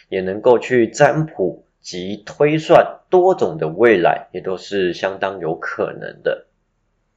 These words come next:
还记得多年前，我曾经问过一个在通灵这个领域做了二十年以上的一个姐姐，诶，对于透过通灵来做未来的预测，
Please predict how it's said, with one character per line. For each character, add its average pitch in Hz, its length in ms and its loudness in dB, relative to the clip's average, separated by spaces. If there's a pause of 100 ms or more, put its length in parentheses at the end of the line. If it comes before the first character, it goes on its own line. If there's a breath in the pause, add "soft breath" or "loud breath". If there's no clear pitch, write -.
(680)
还 95 180 0
记 147 200 -4
得 117 120 6
多 175 260 6
年 110 220 2
前， 82 440 -4
我 92 100 -2
曾 - 240 -10
经 101 240 -4
问 117 340 2
过 104 220 2
一 87 100 -2
个 85 320 2
在 92 300 -2 (140)
通 131 280 -2
灵 90 220 -2
这 98 80 -2
个 92 100 0
领 85 360 -6
域 107 300 -2 (300 soft breath)
做 143 220 4
了 - 260 2
二 151 220 10
十 - 240 -4
年 90 300 -6
以 85 120 -14
上 98 300 -2
的 85 100 -6
一 87 180 -10
个 87 340 0
姐 95 220 -6
姐， - 260 -6 (1080 soft breath)
诶， 160 140 0
对 185 300 6
于 110 380 2 (180)
透 180 200 4
过 151 220 4
通 202 420 -2
灵 101 160 2
来 95 180 4
做 110 280 4
未 160 240 6
来 90 160 4
的 - 260 0
预 143 200 0
测， - 440 -2